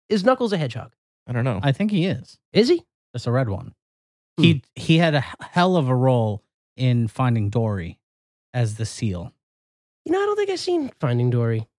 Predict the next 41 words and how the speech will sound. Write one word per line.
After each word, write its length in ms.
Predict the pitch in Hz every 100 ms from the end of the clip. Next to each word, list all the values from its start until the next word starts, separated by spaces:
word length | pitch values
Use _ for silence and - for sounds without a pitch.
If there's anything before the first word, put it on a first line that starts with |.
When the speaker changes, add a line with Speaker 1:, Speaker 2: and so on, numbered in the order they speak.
| -
Speaker 1:
but 80 | 214
I 60 |
did 180 | 226 311
see, 360 | - 311 262 254
uh, 240 | 240 220
a 80 | 202
meme 240 | 196 277 208
of 80 | 165
that 160 | 170
recently. 540 | 196 226 165 131 117 - _ _ _ -
Did 80 | 165
you 80 |
see 140 | - 269
that 160 | 294
one? 200 | 311 320 - _ _ _ _ _ _ _ -
It's 180 | 175 208
like, 300 | 196 180 190
uh, 540 | 180 170 160 151 143 - _ _ _ -
the 60 |
Switzerland 800 | 131 - 208 - 233 233 233 233
cut 300 | - 247 240 -
or 80 | 220
so, 160 | 233 196
or, 80 | 180
like, 220 | 170 -
the, 540 | 170 160 151 143 131 - _ 190
it's 120 | 175
like, 220 | 254 233
Speaker 3:
No. 60 | 226
Speaker 1:
it's 100 | 262
like 140 | 220
another 260 | 226 262 240
country's 480 | 226 226 214 190
cut 240 | - 220 214
of 80 | 185
the 80 |
movie, 400 | 160 175 185 226
and 100 | 185
at 140 | 190 185
the 180 | 185 -
end, 380 | 165 214 233